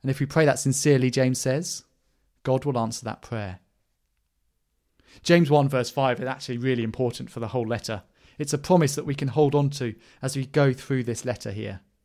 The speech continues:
Let me read it for us one more time. James chapter one, verse five. "If any of you lacks wisdom, you should ask God, who gives generously to all without finding fault, and it will be given to you."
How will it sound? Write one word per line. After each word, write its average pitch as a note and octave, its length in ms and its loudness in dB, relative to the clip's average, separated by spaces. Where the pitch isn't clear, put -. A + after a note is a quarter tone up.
Let D3 80 0
me C#3+ 80 4
read B2+ 180 2
it A#2+ 60 0
for B2 120 0
us A#2 120 -2
one B2 160 0
more A2+ 120 -2
time. G#2+ 280 -4
James C#3+ 320 0
chapter B2 300 -6
one, G#2+ 320 -4
verse A2 280 -6
five. G2 520 -8
"If C3 140 0
any D3 140 6
of C3 80 2
you C3 100 0
lacks C3+ 260 2
wisdom, D3 540 2
you C3+ 80 0
should A#2+ 160 -4
ask A#2+ 260 -2
God, A2 340 -6
who D3+ 80 2
gives D3 240 2
generously D3 560 4
to D3 120 -8
all C3+ 260 2
without C#3 340 -2
finding B2 340 -2
fault, B2 460 -4
and C#3+ 180 0
it C#3+ 160 -8
will E3 200 2
be D3 120 -2
given A#2+ 300 -4
to G#2 140 -12
you." G2+ 180 -12